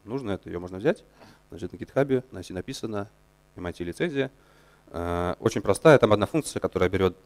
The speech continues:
два указателя на char, не возвращает ошибок, не выделяет память, сравнивает все версии в Autoprovod на Repology. А, по моим представлениям, самая универсальная библиотека для сравнения версий. Вот это вот примерно то, что она умеет. Ну, нормализация данных — сложная вещь.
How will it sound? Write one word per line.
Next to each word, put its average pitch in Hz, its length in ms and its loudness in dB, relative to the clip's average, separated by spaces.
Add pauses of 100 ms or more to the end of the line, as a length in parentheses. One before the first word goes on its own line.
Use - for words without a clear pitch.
(320)
два 98 180 2
указателя 95 380 0
на 95 60 -2
char, 180 260 4 (200)
не 101 80 -4
возвращает 101 300 4
ошибок, 120 260 0
не 101 60 -2
выделяет 92 220 0
память, 123 280 2 (240)
сравнивает 104 360 2
все 98 100 2
версии 101 300 2
в 92 60 -2
Autoprovod 92 360 0
на 92 100 -6
Repology. 117 460 0 (640)
А, 87 560 -2 (240)
по 95 80 -6
моим 110 120 4
представлениям, 104 440 0
самая 98 340 2
универсальная 92 440 -2
библиотека 85 460 -6
для 85 280 -10
сравнения 85 320 -8
версий. - 280 -10 (460)
Вот 90 180 -10
это 95 120 -4
вот 95 100 -4
примерно 101 260 -2
то, 98 100 -10
что - 120 -8
она 92 100 -8
умеет. 90 220 -14 (2500)
Ну, 131 80 2
нормализация 113 460 6
данных — 117 260 8
сложная 107 300 6
вещь. 101 280 2